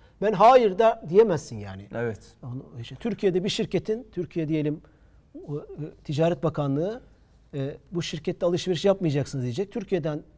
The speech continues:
Speaker 1: bir şirket,
Speaker 2: Tabii.
Speaker 1: "Hayır, ben devam edeceğim." demesi mümkün değil.
Speaker 2: Değil.
Speaker 1: Yani
Speaker 2: Aynen,
Speaker 1: arka
Speaker 2: evet.
Speaker 1: kapıda
Speaker 2: Ticari
Speaker 1: diplomasiyle bir
Speaker 2: faaliyetlerini
Speaker 1: şeyler yapılabilir ama bunu açıklaması mümkün değil, devam
Speaker 2: Değil.
Speaker 1: ettirmesi mümkün değil. O yüzden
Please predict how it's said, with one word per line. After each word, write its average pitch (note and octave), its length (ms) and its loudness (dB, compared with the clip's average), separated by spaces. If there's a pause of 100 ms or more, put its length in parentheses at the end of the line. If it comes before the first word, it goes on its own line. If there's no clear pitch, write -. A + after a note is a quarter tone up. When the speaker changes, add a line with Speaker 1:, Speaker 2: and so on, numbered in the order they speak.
(120)
Speaker 1:
bir G#3+ 60 -2
şirket, - 320 -4
Speaker 2:
Tabii. G#3+ 80 -4
Speaker 1:
"Hayır, F3+ 200 4
ben F#3+ 160 2
devam F3+ 320 4
edeceğim." C3 340 -2 (260)
demesi G3 320 2
mümkün G3+ 340 -4
değil. C3 180 -2
Speaker 2:
Değil. C3 100 -2
Speaker 1:
Yani C3+ 180 -6 (120)
Speaker 2:
Aynen, G#2+ 280 -4
Speaker 1:
arka F3 200 -2
Speaker 2:
evet. G3 120 -4
Speaker 1:
kapıda G#3 400 0
Speaker 2:
Ticari B2+ 220 0
Speaker 1:
diplomasiyle G3+ 240 0
bir C3 300 -2
Speaker 2:
faaliyetlerini C3+ 100 -2
Speaker 1:
şeyler G3 300 2
yapılabilir F#3+ 500 0
ama A#3+ 360 0 (380)
bunu D#3+ 300 -2 (240)
açıklaması D#3 560 -6
mümkün D3+ 340 -4
değil, E3 180 -2
devam E3 260 4
Speaker 2:
Değil. D#3+ 100 0
Speaker 1:
ettirmesi D#3 340 -4
mümkün D#3 320 -4
değil. C#3+ 200 -2
O E3+ 100 2
yüzden F3+ 320 0